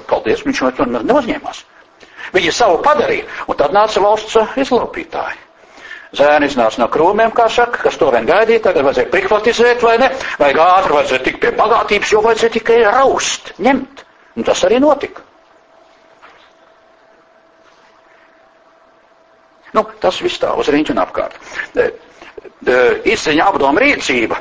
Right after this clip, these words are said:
zils, sarkans, zaļš, un kā es jums teicu, e, jau kolēģiem, nesen, kas klausījās šo kursu, lai jums no šīs dienas gar acīm zils, sarkans, zaļš griežās. Es lietoju šīs krāsas kā zīmes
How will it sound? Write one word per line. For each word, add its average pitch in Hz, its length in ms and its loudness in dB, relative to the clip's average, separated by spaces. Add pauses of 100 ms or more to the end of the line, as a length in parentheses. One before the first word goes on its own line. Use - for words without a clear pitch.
(440)
zils, - 320 0 (160)
sarkans, 127 480 -2
zaļš, 247 380 0
un 139 100 -4
kā 135 160 2
es - 80 -6
jums 110 160 -6
teicu, - 380 -2 (580)
e, 98 140 -12 (160)
jau 92 100 -2 (320)
kolēģiem, 101 480 -2 (480)
nesen, 190 320 -2
kas - 160 -2
klausījās 165 480 2
šo 156 240 0
kursu, 147 400 -2 (640)
lai 113 220 2
jums 123 240 -4 (100)
no 110 160 2
šīs 180 320 -2
dienas 95 380 -2 (340)
gar 107 160 2
acīm 180 380 -2 (800)
zils, 139 300 -2 (120)
sarkans, 107 480 -4 (160)
zaļš - 280 -2
griežās. - 460 -8 (1300)
Es - 100 0
lietoju 127 320 2
šīs 127 140 -4
krāsas 196 420 0
kā 160 140 2
zīmes - 480 -4